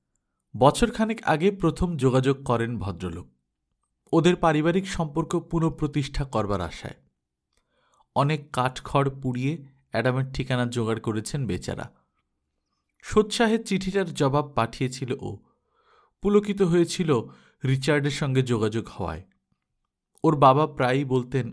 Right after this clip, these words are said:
ওদের পরিবারের এই হারানো শাখাটার কথা। অস্ট্রেলিয়ায় অভিবাসী হবার পর থেকে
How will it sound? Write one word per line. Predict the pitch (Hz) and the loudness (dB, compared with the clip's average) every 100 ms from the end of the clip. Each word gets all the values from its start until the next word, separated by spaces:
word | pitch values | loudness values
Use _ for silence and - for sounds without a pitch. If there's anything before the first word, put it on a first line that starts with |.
| - | -4
ওদের | 127 131 127 | 2 2 2
পরিবারের | 135 131 127 127 127 - _ _ - | 2 2 2 0 -2 -6 _ _ -2
এই | 139 | -2
হারানো | - 107 117 127 | 2 0 0 -2
শাখাটার | 131 - 95 - - 95 | -4 -6 -8 -6 -6 -6
কথা। | - - - - _ _ _ _ _ _ _ _ _ _ | -10 -12 -16 -18 _ _ _ _ _ _ _ _ _ _
অস্ট্রেলিয়ায় | - 165 - 226 226 226 | 2 2 0 2 4 4
অভিবাসী | - 143 180 175 - | 4 0 2 0 0
হবার | 170 165 165 | 2 2 2
পর | 151 139 | 0 0
থেকে | - 151 139 95 | -4 -4 -2 -2